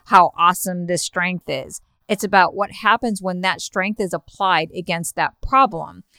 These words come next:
and the transformation that happens. That is the essence. And so this search that we're looking for as consultants and coaches and how it relates to our business, we don't need more tests that say strengths and weaknesses. We already know that. We've been through all of it.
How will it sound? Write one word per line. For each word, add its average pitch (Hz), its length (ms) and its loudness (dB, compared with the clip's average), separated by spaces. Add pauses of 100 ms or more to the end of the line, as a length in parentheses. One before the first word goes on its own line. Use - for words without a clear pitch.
(100)
and 196 160 0
the 170 80 -2
transformation 208 960 -4
that 151 160 -6
happens. - 600 -10 (340)
That 202 520 2 (220)
is 175 180 -2
the 175 180 -6
essence. - 560 -6 (180)
And 202 160 -4
so 196 240 -2
this 180 280 -4
search - 520 -2
that 202 160 -4
we're 202 140 0
looking 190 400 -4
for 214 180 -2
as 185 100 -2
consultants 185 460 -6
and 180 140 -12
coaches 190 320 -4
and 175 120 -8
how 175 180 0
it 170 40 -4
relates 170 280 -4
to 175 80 -2
our 165 100 0
business, 190 460 -8 (340)
we 220 260 -2
don't 311 320 -2
need 262 240 -4
more 214 500 0 (140)
tests - 480 -4 (280)
that 196 160 -2
say 180 200 0
strengths 190 420 -2
and 185 120 -6
weaknesses. - 680 -10 (180)
We 208 220 4
already 233 220 0
know 190 180 0
that. - 260 -10
We've 170 240 -6
been 220 200 0
through 190 260 2
all 160 160 2
of 151 100 -12
it. - 160 -20